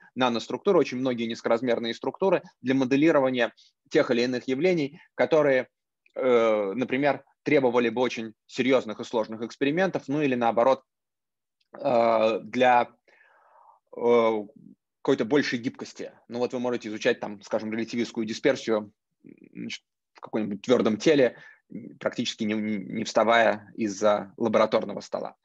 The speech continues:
Значит, я щас воздействую более-менее на ваши чувства, я не хочу говорить про детали, то, что здесь нарисовано. Вот дисперсия зон, они просто посчитаны еще разными методами. Тут есть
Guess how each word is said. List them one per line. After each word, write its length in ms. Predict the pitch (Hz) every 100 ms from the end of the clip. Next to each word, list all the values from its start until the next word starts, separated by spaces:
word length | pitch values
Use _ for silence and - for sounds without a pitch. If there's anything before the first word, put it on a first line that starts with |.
| - -
Значит, 380 | 143 151 170 - -
я 200 | 160 196
щас 380 | 202 185 - _ _ _ _ - -
воздействую 500 | 143 143 190 185 165
более-менее 500 | 135 165 156 151 139
на 100 | 135
ваши 220 | 131 127
чувства, 340 | 117 123 123 170
я 140 | 147
не 80 | 120
хочу 420 | 117 110 135 113 _ _
говорить 320 | - 117 123 -
про 100 | 123
детали, 400 | 127 139 113 104
то, 160 | -
что 160 | 117 110
здесь 220 | 117 127
нарисовано. 480 | 139 147 226 208 160
Вот 160 | 175
дисперсия 500 | 143 143 170 143 139 123
зон, 200 | 117 101
они 140 | 135
просто 200 | 131 123
посчитаны 440 | 127 139 180 135 127
еще 240 | 120 139
разными 380 | 127 120 120 139
методами. 440 | 190 190 143 139
Тут 220 | 131 113
есть 260 | 113 110 -